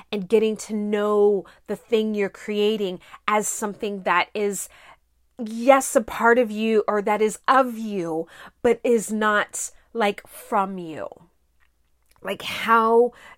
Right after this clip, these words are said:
does that change the way that you approach your art,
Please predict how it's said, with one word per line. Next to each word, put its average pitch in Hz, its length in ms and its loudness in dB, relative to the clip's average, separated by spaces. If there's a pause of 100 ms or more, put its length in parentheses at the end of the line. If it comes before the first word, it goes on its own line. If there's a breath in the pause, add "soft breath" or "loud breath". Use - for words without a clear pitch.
does 202 340 -2
that 226 520 0 (120)
change 254 600 -4
the 208 100 -4
way 196 320 2
that 185 320 -8
you 220 360 -6
approach - 920 -2 (320 loud breath)
your 185 380 0
art, 208 600 -2